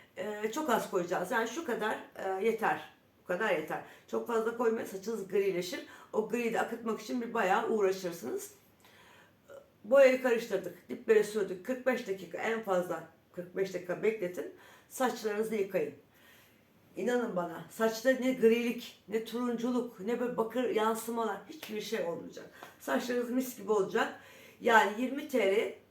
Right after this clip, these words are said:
dip boyanızı kendiniz evde yapmış olacaksınız. Kaldı,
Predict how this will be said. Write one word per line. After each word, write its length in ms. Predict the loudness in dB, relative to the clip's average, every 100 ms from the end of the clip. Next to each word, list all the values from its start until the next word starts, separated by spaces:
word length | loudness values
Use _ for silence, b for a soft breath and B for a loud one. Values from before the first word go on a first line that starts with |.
| _ -10
dip 180 | 0
boyanızı 520 | 4 4 4 -2 -4 -4
kendiniz 500 | -2 0 -2 -2 -2
evde 340 | 0 2 2
yapmış 360 | 0 -2 -4 -2
olacaksınız. 840 | 0 2 0 0 -4 -4 -4 2
Kaldı, 500 | 4 4 2 -2